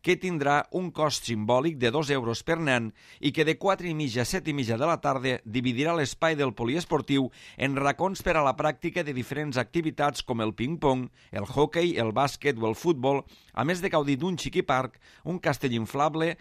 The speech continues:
i un espai de manualitats. A la vegada, cada mes, una de les entitats socioculturals de la localitat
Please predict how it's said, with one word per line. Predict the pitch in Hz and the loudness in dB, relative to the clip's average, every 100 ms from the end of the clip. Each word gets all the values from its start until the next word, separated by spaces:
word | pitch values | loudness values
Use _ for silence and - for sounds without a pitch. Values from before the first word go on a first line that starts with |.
| - | -12
i | 170 185 | 0 0
un | 175 | 2
espai | - - 123 110 | 0 2 2 2
de | |
manualitats. | 110 107 107 131 160 123 82 - - _ _ - | 0 0 0 0 2 0 0 -14 -18 _ _ -4
A | 113 | 0
la | 117 | 2
vegada, | 165 170 135 139 - - - | 2 2 2 0 -2 -14 -2
cada | 170 170 | 0 2
mes, | 143 190 - - | 0 -2 -2 -2
una | 165 180 | 0 0
de | 175 | 0
les | 160 156 | 0 0
entitats | 135 131 143 170 156 | -2 -2 -2 -2 -2
socioculturals | 127 131 123 117 123 147 135 | -2 -2 -2 -2 0 0 0
de | 131 | 0
la | 123 | 0
localitat | 120 151 170 123 143 - | 0 -2 -2 0 -2 -2